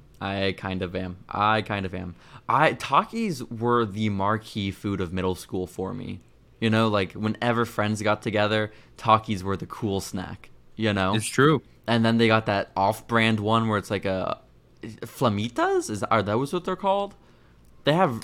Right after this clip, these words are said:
Speaker 2: Uh, I do remember an off-brand, but I would imagine we probably had different off-brands 'cause we were in different locations in middle school.
Speaker 1: I thought so too, because I, I thought that my off-brand Takis were H E B, like the Texas supermarket exclusive,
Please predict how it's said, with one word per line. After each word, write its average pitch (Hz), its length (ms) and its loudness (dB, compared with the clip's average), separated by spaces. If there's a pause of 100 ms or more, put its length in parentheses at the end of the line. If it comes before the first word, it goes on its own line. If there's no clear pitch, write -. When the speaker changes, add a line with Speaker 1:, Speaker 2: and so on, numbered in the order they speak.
(100)
Speaker 2:
Uh, 139 460 8
I 135 100 4
do 156 160 6
remember 185 300 6
an 120 80 6
off-brand, 135 460 6
but 123 100 4
I 123 80 6
would 127 80 4
imagine 123 340 4
we 123 80 2
probably 123 340 4
had 113 220 2
different 110 320 0
off-brands 92 580 0
'cause 92 220 -10
we 98 140 -4
were 92 160 -2
in 87 160 -8
different 95 320 -4
locations 87 540 -4
in 87 80 -4
middle 87 200 -6
school. - 260 -12 (200)
Speaker 1:
I 147 100 2
thought 294 240 -6
so 185 180 0
too, 123 280 -2
because 107 320 -4 (100)
I, 127 240 4
I 127 100 2
thought 135 420 2
that 127 180 -2
my 107 320 0
off-brand 131 500 0
Takis 127 480 0
were 98 480 0
H 113 300 0
E 107 80 0
B, 101 340 -2
like 95 160 -4
the 101 60 -10
Texas 110 460 -4
supermarket 131 760 -4
exclusive, 139 720 -4